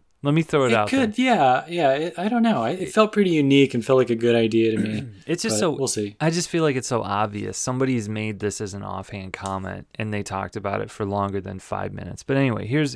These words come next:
Speaker 1: here's my pinball machine idea. And is, this is a tip and ta-, tip and tactic?
Speaker 2: Uh, no,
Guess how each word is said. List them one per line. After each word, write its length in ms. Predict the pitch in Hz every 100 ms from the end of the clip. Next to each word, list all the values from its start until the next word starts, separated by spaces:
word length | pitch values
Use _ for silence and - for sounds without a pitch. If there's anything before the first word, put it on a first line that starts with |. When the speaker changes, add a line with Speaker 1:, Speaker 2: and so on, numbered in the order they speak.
| -
Speaker 1:
here's 240 | 151 143
my 220 | 135 123
pinball 380 | 113 113 107 101
machine 380 | 101 - 107 101
idea. 400 | 98 101 101 95 -
And 160 | 117
is, 160 | 123 110
this 220 | 117 143
is 60 | 151
a 100 | 143
tip 220 | 143 135
and 140 | 127
ta-, 140 | 113 - -
tip 220 | 135 -
and 160 | 117
tactic? 520 | 95 107 - 175 165 - _ _
Speaker 2:
Uh, 180 | 120 110
no, 460 | 113 117 117 117